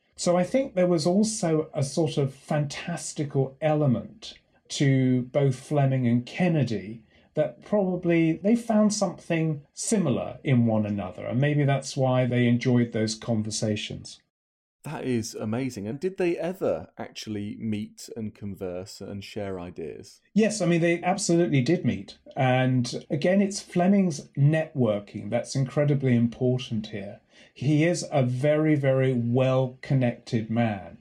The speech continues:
Speaker 1: on both sides of the Atlantic. And you can't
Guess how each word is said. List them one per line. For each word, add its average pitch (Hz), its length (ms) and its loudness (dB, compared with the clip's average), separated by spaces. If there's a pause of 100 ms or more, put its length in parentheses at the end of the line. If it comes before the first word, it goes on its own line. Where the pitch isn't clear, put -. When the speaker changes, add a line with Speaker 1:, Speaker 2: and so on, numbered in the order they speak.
(120)
Speaker 1:
on 131 220 2
both 139 360 2
sides 117 560 0
of 110 160 -2
the 113 180 2
Atlantic. 113 840 -2 (340)
And 127 640 0
you 147 140 0
can't 160 420 -2